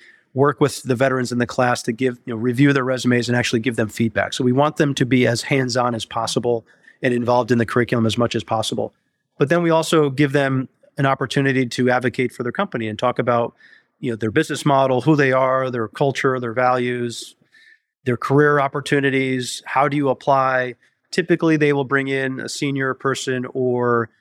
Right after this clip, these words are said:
they'll bring in other veteran employees who will talk about their path from the military to that company.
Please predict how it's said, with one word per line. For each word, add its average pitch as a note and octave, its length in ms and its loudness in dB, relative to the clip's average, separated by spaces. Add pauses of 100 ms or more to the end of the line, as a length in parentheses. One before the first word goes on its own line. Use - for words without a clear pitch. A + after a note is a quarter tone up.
(480)
they'll C3+ 160 0
bring C3 220 2
in C3 80 2
other C3+ 200 2
veteran C3+ 280 0
employees B2+ 640 0
who C3+ 80 -4
will A2+ 100 -2
talk B2+ 260 -2
about B2+ 380 -4 (220)
their B2+ 160 -2
path C3 320 0
from B2 200 -2
the A#2+ 60 -4
military B2 600 0
to B2 200 -2
that A#2+ 200 -2
company. E3+ 360 -2